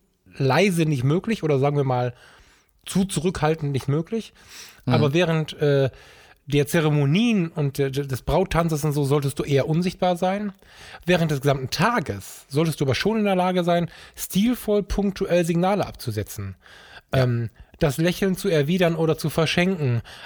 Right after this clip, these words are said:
Speaker 1: auf, äh, die einzelnen Menschen eingehen. Wenn ich sie fotografiere, sie bemerken mich und lächeln, muss ich mit ihnen interagieren, weil ich nicht einfach die ganze Zeit rumlaufen kann, Leute fotografieren kann und dann weglaufen kann.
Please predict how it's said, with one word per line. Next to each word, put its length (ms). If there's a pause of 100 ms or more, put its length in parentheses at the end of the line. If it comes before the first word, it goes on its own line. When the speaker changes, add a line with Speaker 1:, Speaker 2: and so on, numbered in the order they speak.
(120)
Speaker 1:
auf, 460
äh, 300
die 160
einzelnen 380
Menschen 260
eingehen. 840
Wenn 120
ich 140
sie 100
fotografiere, 680
sie 80
bemerken 420
mich 160
und 120
lächeln, 320
muss 180
ich 140
mit 160
ihnen 180
interagieren, 800
weil 140
ich 100
nicht 160
einfach 280
die 120
ganze 220
Zeit 120
rumlaufen 440
kann, 160
Leute 240
fotografieren 520
kann 200 (320)
und 100
dann 140
weglaufen 460
kann. 200